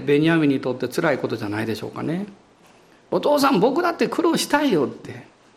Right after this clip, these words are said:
「お兄ちゃんたちと一緒に辛い目に遭いたいよ」って、「特別扱いしてほしくない」って、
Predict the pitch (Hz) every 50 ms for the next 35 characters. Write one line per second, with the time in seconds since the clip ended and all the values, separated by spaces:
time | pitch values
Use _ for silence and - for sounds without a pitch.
0 | - 165 196 247 311 311 311 285 247 226 220 208 202 - 226 196 196 196 240 233
1 | 240 233 233 - 311 339 294 233 196 175 160 147 180 269 330 349 - 349 440 403
2 | 339 185 151 123 - - - - - - - _ _ _ _ _ _ _ _ _
3 | _ _ _ - 285 294 285 381 359 359 302 - 302 302 302 - - 285 226 -
4 | - - 285 262 - 302 - - - 208 196 240 277 285 262 - - - - -